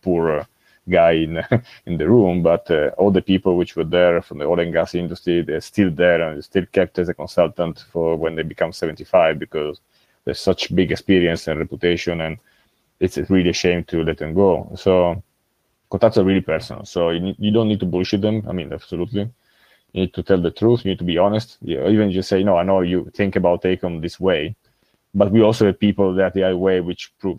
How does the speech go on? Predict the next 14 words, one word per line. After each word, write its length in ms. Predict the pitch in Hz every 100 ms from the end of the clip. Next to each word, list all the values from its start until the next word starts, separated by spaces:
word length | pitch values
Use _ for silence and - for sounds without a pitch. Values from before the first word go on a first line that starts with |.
| -
and 300 | 92 113 113
you 100 | 135
just 240 | 160 -
bring 180 | 117 113
facts. 420 | - 82 - -
If 160 | - -
you 60 |
bring 200 | 101 143
facts 340 | 151 123 127 -
to 100 | 117
contractor, 600 | 107 110 107 - 190 190 _ _ 104
being 180 | 104 113
so 120 | 107
pragmatic, 600 | 104 92 95 101 156